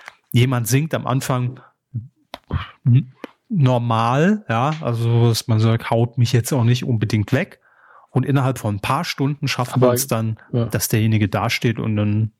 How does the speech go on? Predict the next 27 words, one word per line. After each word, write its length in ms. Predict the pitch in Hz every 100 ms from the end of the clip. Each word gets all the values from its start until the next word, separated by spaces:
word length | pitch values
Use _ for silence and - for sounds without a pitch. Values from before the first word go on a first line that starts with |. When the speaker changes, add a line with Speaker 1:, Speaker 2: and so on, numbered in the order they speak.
| _
Speaker 1:
man 160 | 120 110
einen 80 | 143
Erfolg 400 | 151 254 190 -
sieht. 340 | - - -
Kann 180 | - 110
ja 80 | 110
passieren. 440 | - - - - _ - - _ _ _ _ _ _ _ _ _ _ _ _ _ _ _ _
Speaker 2:
Klar, 280 | - 170 135
wenn 100 | 107
jemand 280 | 110 113 117
einfach 300 | 113 120 110 _ _
Talent 480 | - 110 113 139 139
hat 240 | 131 131
und 120 | 127
auch 200 | 117 110
eigentlich 320 | 110 110 117
schon 280 | 107 113 110 - - -
eine 100 | -
gute 260 | 110 123 110
Basis, 480 | 104 104 135 147 143
aber 180 | 117 117
noch 100 | 113
nicht 160 | 117
so 80 | 123
aus 100 | 113
sich 180 | - -
rausgeht 680 | 98 131 - 139 139 -